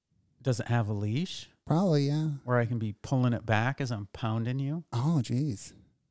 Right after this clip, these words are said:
Speaker 1: What? You wanna be a fucking sissy? I'll treat you like
Speaker 2: Damn.
Speaker 1: a goddamn sissy.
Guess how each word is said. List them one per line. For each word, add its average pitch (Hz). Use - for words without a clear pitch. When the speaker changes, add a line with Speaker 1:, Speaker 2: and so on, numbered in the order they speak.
Speaker 1:
What? 175
You 120
wanna 165
be 196
a 185
fucking 190
sissy? 214
I'll 220
treat 285
you 165
like 135
Speaker 2:
Damn. 113
Speaker 1:
a 262
goddamn 123
sissy. 117